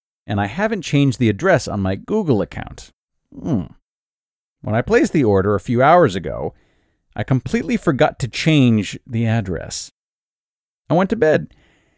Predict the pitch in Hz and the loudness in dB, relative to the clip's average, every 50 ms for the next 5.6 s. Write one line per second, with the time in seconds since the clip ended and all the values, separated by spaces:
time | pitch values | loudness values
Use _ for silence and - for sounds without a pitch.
0 | _ _ _ _ _ - - 101 98 98 92 104 98 95 95 - - 185 - - | _ _ _ _ _ -6 -2 0 0 2 2 4 4 2 2 2 0 0 2 2
1 | - 196 165 - - - 110 95 - - - _ _ _ _ _ _ _ _ _ | 2 2 2 2 2 2 2 2 0 -2 -10 _ _ _ _ _ _ _ _ _
2 | - - 110 110 98 98 101 98 95 113 165 185 202 - - 185 147 127 104 101 | -6 -2 -2 0 -2 -2 -6 -4 0 4 4 4 4 2 0 0 2 2 2 4
3 | 120 107 92 - - 98 90 90 85 92 - - 92 90 92 - _ _ _ _ | 2 2 2 0 -2 -4 -2 -2 -4 -4 0 2 2 2 2 0 _ _ _ _
4 | _ _ _ _ _ _ _ _ _ _ _ _ _ - - - - - - 117 | _ _ _ _ _ _ _ _ _ _ _ _ _ -16 -10 -6 -2 2 2 2
5 | 104 101 85 71 - - - - 98 - - | 2 0 -6 -10 -8 -4 -2 -2 -2 -2 -6